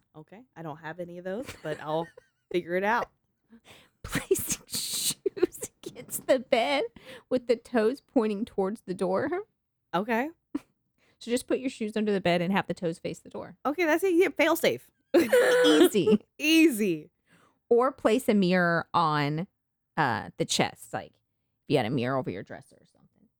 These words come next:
Speaker 2: So you just throw
Speaker 1: Okay.
Speaker 2: a mirror up there, put your shoes under the bed, broomstick under the pillow. You're
Speaker 1: Three
Speaker 2: good.
Speaker 1: out of four, we're good.
Speaker 2: Yeah.
Speaker 1: That's like a ninety-nine percent
Speaker 2: Good.
Speaker 1: chance.
Speaker 2: Steel and crosses are also used, but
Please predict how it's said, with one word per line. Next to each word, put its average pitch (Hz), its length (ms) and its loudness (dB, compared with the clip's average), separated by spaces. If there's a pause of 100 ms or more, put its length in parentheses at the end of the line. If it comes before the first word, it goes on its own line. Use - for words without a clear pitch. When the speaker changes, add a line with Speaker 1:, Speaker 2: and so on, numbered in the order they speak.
(140)
Speaker 2:
So - 60 -18
you 147 100 -16
just 156 180 -20
throw 185 120 0
Speaker 1:
Okay. 156 140 -2
Speaker 2:
a 180 40 -4
mirror 175 160 -4
up - 80 -6
there, 160 240 2
put - 220 -10
your 156 60 -12
shoes 151 260 -6
under 143 160 -2
the 135 80 -4
bed, 147 260 0 (180)
broomstick 165 380 -2
under 156 160 -4
the 143 100 -2
pillow. 135 440 -2 (880)
You're - 100 -12
Speaker 1:
Three 330 140 2
Speaker 2:
good. 294 60 4
Speaker 1:
out 240 100 4
of 208 80 0
four, 170 160 2
we're 151 100 -4
good. 135 220 -10 (200)
Speaker 2:
Yeah. - 180 -4 (1040)
Speaker 1:
That's 294 100 -4
like 339 140 0
a 247 80 -2
ninety-nine 180 500 -2
percent 185 380 -2
Speaker 2:
Good. 160 80 -16
Speaker 1:
chance. - 320 -20 (1400)
Speaker 2:
Steel 208 400 0
and 226 80 2
crosses 170 400 0
are 170 100 0
also 147 300 -2
used, 139 420 -6
but 135 220 -2